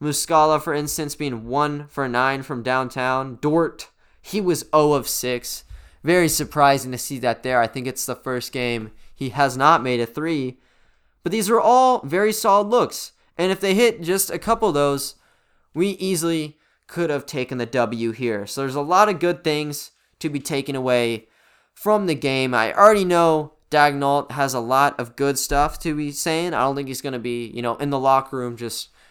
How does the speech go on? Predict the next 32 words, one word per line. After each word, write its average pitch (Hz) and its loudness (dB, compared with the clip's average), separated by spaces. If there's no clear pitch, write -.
complaining 151 0
about 107 2
them, 110 -10
um, 104 -2
you 127 -4
know, 107 -4
'cause 117 -8
we 123 -4
know 120 0
the 110 -4
chemistry 135 -4
is 117 -6
so 127 -2
good 147 -2
there. 135 -2
And 233 -4
they 262 0
did 269 -2
a 277 0
great 262 0
job 143 6
against 143 -4
what 180 2
is 180 2
a, 185 0
a 165 2
team 226 -2
that 190 4
has 185 0
championship 170 -2
aspirations. 135 0
So 127 -2